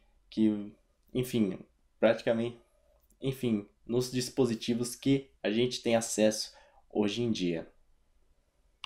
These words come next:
E o design responsivo surgiu então no dia vinte e cinco de maio, através de um artigo do desenvolvedor, é, Ethan Market, espero que eu tenha falado o nome do cara <laughs> corretamente,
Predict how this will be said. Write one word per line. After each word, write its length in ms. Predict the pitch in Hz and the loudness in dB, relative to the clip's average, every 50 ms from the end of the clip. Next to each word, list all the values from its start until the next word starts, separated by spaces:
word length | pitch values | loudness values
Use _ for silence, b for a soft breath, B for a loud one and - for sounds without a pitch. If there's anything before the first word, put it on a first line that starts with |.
| - - - - - - - - - - - - B B B B B B - _ _ _ _ - | -8 -6 -6 -8 -8 -10 -12 -12 -14 -14 -18 -18 B B B B B B -20 _ _ _ _ 2
E 80 | 185 | 4
o 200 | 208 214 220 214 - | 6 6 4 2 -2
design 320 | - 156 156 151 165 160 165 | -4 -2 2 4 4 4 4
responsivo 480 | 165 160 156 - 156 139 - 156 160 | 4 2 2 0 -2 0 0 -2 -2
surgiu 300 | 165 - 151 131 131 143 | -2 -4 -2 0 2 2
então 240 | 147 143 143 139 139 | 2 4 2 2 2
no 60 | 143 | 4
dia 140 | 131 139 135 | 4 4 4
vinte 180 | 131 151 165 - | 4 2 0 -2
e 20 | |
cinco 280 | - - 147 156 170 160 | -2 0 0 0 0 -2
de 100 | - 131 | -2 0
maio, 440 | 123 110 110 117 131 143 143 143 B B B B B | 4 4 6 6 4 4 0 -2 B B B B B
através 320 | _ - 107 104 110 117 117 | _ 2 4 4 4 4 2
de 80 | 123 | 2
um 80 | 131 131 | 0 2
artigo 560 | 131 123 110 - - - - 127 131 131 131 | 2 2 0 -2 -4 0 2 2 2 2 2
do 140 | 120 120 120 | 0 0 0
desenvolvedor, 760 | 117 117 117 117 113 113 113 110 107 104 107 107 107 104 B B B B B B _ _ _ - | 0 0 -2 -2 0 0 2 2 2 4 4 4 4 4 B B B B B B _ _ _ -6
é, 260 | 98 95 95 - - - | -4 -4 -4 -4 -6 -6
Ethan 560 | - 120 135 - - 147 131 120 110 101 - - _ _ _ _ _ _ _ | -6 -8 -4 0 0 2 2 2 0 -4 -6 -10 _ _ _ _ _ _ _
Market, 560 | - 104 104 110 131 135 - - 151 151 147 - _ _ _ _ _ _ _ _ _ _ _ _ _ _ _ _ _ | -2 0 2 2 2 0 0 -2 -2 -2 -4 -8 _ _ _ _ _ _ _ _ _ _ _ _ _ _ _ _ _
espero 260 | - - - 113 107 | -14 -6 -4 -4 -2
que 80 | - 120 | -2 -2
eu 40 | 117 | -2
tenha 140 | 120 117 | 0 -2
falado 360 | 113 - - 107 107 104 104 107 | 0 0 2 4 4 4 4 2
o 40 | |
nome 240 | 101 107 113 123 117 | -2 -2 0 0 0
do 120 | 107 107 101 | 0 0 0
cara 420 | - - 110 98 104 101 - - _ | 2 2 2 2 0 -2 -6 -10 _
<laughs> 40 | - | -6
corretamente, 800 | - - 135 127 127 113 107 104 107 113 120 123 123 - b | 2 2 4 4 4 2 2 2 2 0 0 -2 -6 -10 b